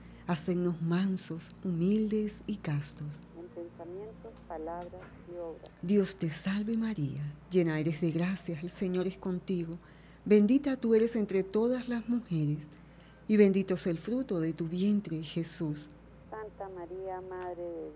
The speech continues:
Speaker 2: Dios, ruega, Señora, por nosotros los pecadores, ahora y en la hora de nuestra muerte. Amén.
Speaker 1: Gloria al Padre, y al Hijo, y al Espíritu Santo.
Speaker 2: Como era en el principio, ahora y siempre, por los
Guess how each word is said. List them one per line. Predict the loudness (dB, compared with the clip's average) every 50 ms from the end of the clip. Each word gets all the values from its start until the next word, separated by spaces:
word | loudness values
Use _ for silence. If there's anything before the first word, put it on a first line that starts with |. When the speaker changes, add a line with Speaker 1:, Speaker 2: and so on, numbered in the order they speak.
| -10
Speaker 2:
Dios, | -8 -6 -6 -6 -6 -8
ruega, | -10 -10 -10 -10 -14 -16 -16 -18
Señora, | -16 -14 -14 -12 -12 -12 -14 -14 -16
por | -18 -18
nosotros | -16 -16 -18 -18 -18 -12 -12 -12 -12 -12 -14 -16 -14
los | -14 -16 -18 -18 -20
pecadores, | -20 -20 -16 -16 -14 -12 -12 -12 -12 -12 -12 -14 -16 -16 -20 -20 -20 -16 -14
ahora | -12 -12 -10 -10 -10 -10 -10 -10
y | -10 -10 -14
en | -16 -14 -16
la | -16 -16 -16 -12 -10
hora | -10 -8 -8 -8 -8
de | -8 -12
nuestra | -14 -18 -18 -20 -20 -20 -18 -16 -14
muerte. | -14 -14 -14 -16 -18 -14 -12 -12 -12 -12 -14 -14
Amén. | -12 -10 -10 -12 -12 -14 -18 -20 -6 -2
Speaker 1:
Gloria | -2 2 4 6 6 6 6 6 6 6 6
al | 4 2
Padre, | 2 0 -2 -2 -2 -4 -6 -6 -8 -6 -8 -8 -10 -14 -8 0
y | 2 2 2
al | 2 2 0
Hijo, | 0 -2 -2 -6 -8 -10 -10 -8 -4
y | 0 0 2
al | 2 2
Espíritu | 0 -2 -4 -10 -4 0 0 0 2 0 -4 -4 -6 -8
Santo. | -8 -6 -4 -2 -2 -2 -2 -4 -8 -10 -14 -16 -16 -20 -20 -12
Speaker 2:
Como | -10 -8 -8 -6
era | -6 -4 -4 -4
en | -6 -6
el | -8 -8
principio, | -12 -12 -12 -12 -12 -12 -14 -14 -12 -12 -12 -10 -8 -6 -4
ahora | -4 -4 -4 -4 -6
y | -8 -8 -12 -10 -8
siempre, | -8 -8 -8 -10 -12 -12 -12
por | -10 -10 -12 -10 -10
los | -12